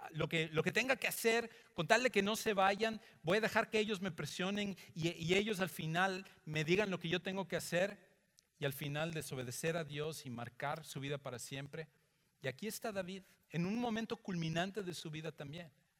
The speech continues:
en donde él iba a tener que escoger qué es lo que iba a hacer, si él iba a matar a Saúl en ese momento como era la costumbre, o él iba a confiar en Dios y dejar que Dios fuera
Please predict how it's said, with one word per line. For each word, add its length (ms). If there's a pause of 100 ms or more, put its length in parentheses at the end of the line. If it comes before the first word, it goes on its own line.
(540)
en 120
donde 280
él 80
iba 140
a 60
tener 240
que 100
escoger 600
qué 180
es 140
lo 80
que 100
iba 160
a 20
hacer, 300 (480)
si 280
él 180
iba 380 (500)
a 80
matar 380
a 60
Saúl 360
en 140
ese 180
momento 420
como 300
era 140
la 80
costumbre, 520 (360)
o 180
él 340
iba 540
a 320 (460)
confiar 360
en 120
Dios 240
y 80
dejar 320
que 100
Dios 320
fuera 400